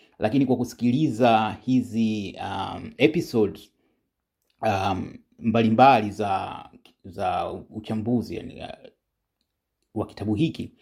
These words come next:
inakusaidia kupata maelezo zaidi. Kwa hiyo ba-, basi bila kupoteza muda, niende moja kwa moja kwenye kuwasomea,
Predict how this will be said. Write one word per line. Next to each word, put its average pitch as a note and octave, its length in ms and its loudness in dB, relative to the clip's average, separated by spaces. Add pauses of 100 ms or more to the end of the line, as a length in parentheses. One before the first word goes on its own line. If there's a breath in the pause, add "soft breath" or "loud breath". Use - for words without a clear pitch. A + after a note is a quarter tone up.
(460 soft breath)
inakusaidia B2+ 520 2
kupata A2+ 260 -4
maelezo G#2 340 0
zaidi. - 280 -12
Kwa E3+ 120 6
hiyo F#3 80 6
ba-, C#3+ 240 4
basi D#3 260 -4
bila E3+ 160 0
kupoteza B2 340 0
muda, B2+ 480 0 (640 soft breath)
niende B2 260 4
moja D3 240 2
kwa A#2+ 120 0
moja G#2+ 460 2
kwenye G#2+ 640 -6
kuwasomea, A2+ 1300 0